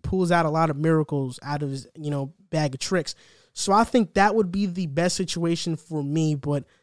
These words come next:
all in all, Seattle's a better situation than, than Las Vegas. It's a better situation than the Raiders, than the Saints, than the Cowboys, than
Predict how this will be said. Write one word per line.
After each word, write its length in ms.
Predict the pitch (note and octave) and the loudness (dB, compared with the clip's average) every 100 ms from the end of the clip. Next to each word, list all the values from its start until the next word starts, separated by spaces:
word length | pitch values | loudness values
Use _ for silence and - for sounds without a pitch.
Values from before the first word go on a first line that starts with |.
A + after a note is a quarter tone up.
| _ _ | _ _
all 240 | A#3+ C4+ A3 | 2 4 4
in 120 | F3+ | 4
all, 320 | F3 F3 D#3+ - _ _ _ _ _ _ _ _ _ _ | 4 2 0 -6 _ _ _ _ _ _ _ _ _ _
Seattle's 520 | - G#3 G#3 A#3 A#3 | -4 2 4 6 4
a 60 | F#3 | 4
better 200 | F3 F3+ | 2 2
situation 480 | F3+ - E3+ D#3+ D3+ | 0 0 0 0 0
than, 240 | C#3+ D3 D3 | 0 -2 -2
than 320 | D#3 D3 C#3+ | -2 -2 0
Las 300 | D3 D3 - | 2 2 0
Vegas. 440 | C#3+ C#3+ D3+ - - - | 0 2 0 -2 -8 -12
It's 140 | D#3 | -6
a 40 | E3 | 0
better 140 | F3 | 0
situation 380 | E3 F3 E3+ E3 | 0 -2 -2 0
than 60 | D#3 | 0
the 60 | |
Raiders, 580 | C#3 D3+ D#3 D#3+ E3+ - - _ - | 2 2 4 4 2 -2 -14 _ -8
than 100 | D#3 | -4
the 80 | C#3+ | -4
Saints, 640 | - D#3+ D#3+ F3+ - - _ _ _ _ _ _ | -2 2 2 2 -2 -6 _ _ _ _ _ _
than 180 | D#3 D3 | -4 -2
the 60 | |
Cowboys, 840 | C3+ - D#3+ E3 E3 F3 F3 E3 - _ - | -2 2 2 4 4 6 4 2 -6 _ -6
than 400 | D3+ D3+ C#3+ C3+ | -2 0 0 -4